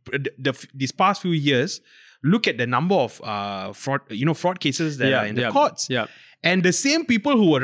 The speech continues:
Speaker 1: running with these guys are also in power now.
Speaker 2: That's true.
Speaker 1: And, and so there's a lot of distrust, you know.
Speaker 2: Right.
Speaker 1: And I, I don't, and so I don't think, um, because he was telling me about something that happened to him. He went to the bank and he refuses to wear a mask.
Speaker 2: Okay.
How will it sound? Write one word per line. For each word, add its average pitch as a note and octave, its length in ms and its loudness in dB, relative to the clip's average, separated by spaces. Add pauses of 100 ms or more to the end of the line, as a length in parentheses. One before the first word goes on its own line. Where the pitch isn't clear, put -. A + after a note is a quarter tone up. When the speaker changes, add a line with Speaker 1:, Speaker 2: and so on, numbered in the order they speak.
Speaker 1:
running A3 220 0
with C#3 80 -2
these C#3 160 -2
guys F#3 240 2
are F#3 100 2
also A3+ 220 4
in A#3 120 4
power D#3+ 320 0
now. F#3 380 -6
Speaker 2:
That's A#2 180 -4
true. G#2 280 -10 (180)
Speaker 1:
And, F#3 380 0
and G#3 120 -2
so D#4+ 120 2
there's G#3+ 180 2
a G3 40 4
lot B3 180 4
of A#2+ 140 -8
distrust, D3+ 600 0
you A2+ 80 -4
know. G#2 140 -8
Speaker 2:
Right. A#2+ 260 -2 (300)
Speaker 1:
And F3+ 340 0
I, D#3 100 -4 (200)
I E3+ 40 0
don't, A3+ 300 0 (220)
and F#3+ 180 0
so C#4+ 360 0 (320)
I - 40 0
don't A3 400 0
think, G#3 380 0 (720)
um, A2 560 0 (100)
because F#3+ 220 2
he C#4 100 4
was B3+ 140 4
telling D#3 220 0
me D#3 140 2
about A2+ 240 -4
something C#3+ 200 -2
that C3 60 0
happened A#2+ 240 -2
to A2+ 40 -2
him. D3+ 220 -2
He C#3 140 -6
went D#3+ 180 0
to C#3+ 60 -2
the A#2 100 2
bank B2+ 260 -2
and A#2 120 -4
he C3+ 200 -8
refuses C#3 380 0
to A2 100 -4
wear A2 100 2
a G#2 40 -2
mask. F#2+ 360 -8
Speaker 2:
Okay. B2+ 320 -4